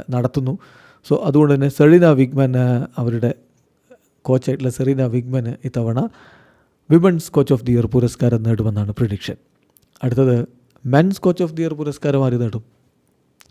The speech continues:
ഒരു സംശയം വേണ്ട, ലൂയിസ് എൻട്രിക്ക് നേടുമെന്നാണ് പറയുന്നത്. ലൂയിസ് എൻട്രിക്ക് പി എസ് ജിയെ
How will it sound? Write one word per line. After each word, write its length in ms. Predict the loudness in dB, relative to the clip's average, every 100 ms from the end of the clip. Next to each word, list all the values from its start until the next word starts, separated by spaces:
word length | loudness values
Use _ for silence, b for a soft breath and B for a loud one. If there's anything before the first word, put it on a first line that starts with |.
| _
ഒരു 80 | -4
സംശയം 340 | -2 0 0 0
വേണ്ട, 160 | 0
ലൂയിസ് 340 | 0 0 0 -4
എൻട്രിക്ക് 320 | -6 0 2
നേടുമെന്നാണ് 400 | 4 2 2 -4
പറയുന്നത്. 360 | -8 -12 -16 -20 b b b b b b b b 8
ലൂയിസ് 300 | 10 12 10
എൻട്രിക്ക് 720 | 6 6 6 6 6 4 2 -12 _ _ _ _ _ _ _ 0
പി 80 | 6
എസ് 280 | 8 6 4
ജിയെ 320 | 6 8 6